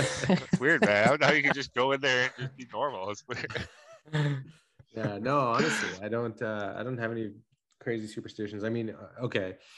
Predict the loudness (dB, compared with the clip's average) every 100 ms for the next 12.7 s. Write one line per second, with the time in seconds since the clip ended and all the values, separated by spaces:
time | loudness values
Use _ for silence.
0 | -20 -6 0 2 2 -2 -6 -14 -14 -10
1 | -2 0 0 -2 -6 -4 -2 -2 -4 -6
2 | -8 -8 -6 -8 -8 -16 _ _ _ -8
3 | -6 -6 -12 _ _ _ _ _ _ -10
4 | -10 -8 -8 -4 0 0 0 -4 -6 -4
5 | -4 -4 -8 -14 _ _ -14 -10 -10 -10
6 | -10 -12 -12 -14 -18 _ -14 -14 -12 -12
7 | -12 -16 -16 -12 -6 -4 -4 -6 -8 -10
8 | -10 -10 -8 -8 -8 -14 -16 -16 -16 -20
9 | -20 _ _ _ _ -20 -18 -10 -4 2
10 | 4 6 6 4 4 4 6 4 4 0
11 | -2 -2 2 0 0 -6 -10 -2 -2 0
12 | 0 0 -2 -4 0 2 2